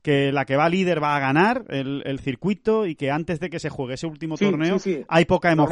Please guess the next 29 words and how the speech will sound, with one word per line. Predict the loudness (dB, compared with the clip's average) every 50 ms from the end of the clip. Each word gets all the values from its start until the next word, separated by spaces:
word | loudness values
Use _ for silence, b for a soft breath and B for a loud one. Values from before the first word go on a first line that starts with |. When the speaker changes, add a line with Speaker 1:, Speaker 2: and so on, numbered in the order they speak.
| 2 2
Speaker 2:
Normalmente, | 2 2 2 -2 -6 -4
normalmente, | -4 -2 0 0 0 0 -2 0 0 0 0 0
normalmente | -2 -4 -2 -2 -2 -4 -2 -4 -4
es | -2 -4
eso, | -4 0 -2 0
es | 0
verdad. | 0 -2 -2 -4 -8 -8 -8 -12
Entonces, | -12 -10 -6 -4 -4 -6 -6 _ _ _ _ -20 b b b b b
da, | -4 -4 -2 -2 -2
da | -4 -4 -2
po-, | -2 -4 -4 -4
genera | -8 -8 -6 -2 0 0 0 0 0
pocos | -2 -4 -2 -2 -8 -4 0
contenidos | 0 0 0 0 -2 -2 0 0 0 -2 -2 -2
al | -4 -6
final, | -6 -6 -6 -4 -4 -2 -4
o, | -4
o | -6 -6 -6 -4
no | -2 -2 -4 -2
tantos | -2 -2 -2 -2 -2 -4 -4 -4 -2
como, | -4 -4 -2 -2 -2 -2 -2 -4 -6 _ -8
Speaker 1:
Sí. | -4 -2 -2 -2 -4 _ _ -8
Speaker 2:
como | -6 -4 -2 -2 -2 -4 -6 -10 -16 -16 -16 -12 -8 -6
la | -6 -6 -2
FedEx | 0 -2 -2 -2 -4
Cup, | -4 -4 -4 -4 -6
por | -6 -6 -6
ejemplo, | -6 -8 -8 -8 -8 -6 -8 -8
¿no? | -8 -10 -16